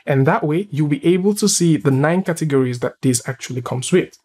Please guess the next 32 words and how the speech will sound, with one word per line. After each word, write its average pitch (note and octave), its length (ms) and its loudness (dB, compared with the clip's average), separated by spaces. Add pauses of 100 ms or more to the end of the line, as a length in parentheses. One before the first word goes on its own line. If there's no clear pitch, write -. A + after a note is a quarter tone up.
And F3 160 2
to F3 80 -4
play G#3 240 -2
with D4 240 -4
these F#3+ 260 2
nine E3+ 320 2
categories C#3 460 2
is C3+ 100 0
as C3+ 120 0
simple A3+ 420 2
as C#3 220 -2
clicking, A3 480 0
dragging, D3+ 320 0
and A#2+ 180 -2
dropping. F#3+ 400 -2
Now, G3+ 160 2
before G#3 280 -2
we D#4+ 100 0
do E3+ 220 0
that, D3+ 280 -2
let's F#3 180 0
get D#3+ 200 2
rid D3 120 0
of B2 120 0
this A#2+ 120 -4
box G3+ 460 2
and D3+ 180 0
throw A#3+ 200 2
in E3+ 280 0
a C3+ 60 -4
simple G3 640 2
grid. C3 340 -4